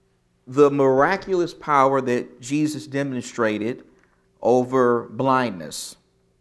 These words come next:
we need to understand that the Old Testament, the Old Testament prophets foretold about how the Messiah was gonna do this.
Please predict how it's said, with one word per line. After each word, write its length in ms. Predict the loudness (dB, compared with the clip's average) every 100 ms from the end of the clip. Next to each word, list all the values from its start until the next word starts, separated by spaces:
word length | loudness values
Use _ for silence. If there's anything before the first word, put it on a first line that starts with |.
| _ _ _ -10
we 80 | -6
need 160 | 0
to 80 | 0
understand 1000 | 0 -2 -6 -6 -4 -2 -2 -4 -6 -12 -16
that 540 | -2 2 2 2 0 -6 -20 _ _ _ _ _ -10
the 260 | -2 0
Old 280 | 2 0 -4
Testament, 760 | -12 -12 -12 -12 -12 -12 -12 -16 _ _ _ _
the 140 | -8 -2
Old 300 | 0 -2 -6
Testament 560 | -8 -8 -8 -10 -10
prophets 680 | -12 -6 -2 -2 -4 -12 -14
foretold 1300 | -20 _ -4 -2 -4 -8 -18 -8 -4 -4 -8 -14 -20 _ _ _ _ _ _ _ _ _ -8
about 440 | -6 0 2 2
how 200 | 0 -2
the 100 | -4
Messiah 800 | -4 -10 -10 -6 -4 -4 -6 -12
was 240 | -10 -10 -8
gonna 260 | -6 -6
do 380 | -6 -6 -4 -6 -12
this. 500 | -14 -14 -16 -20 -20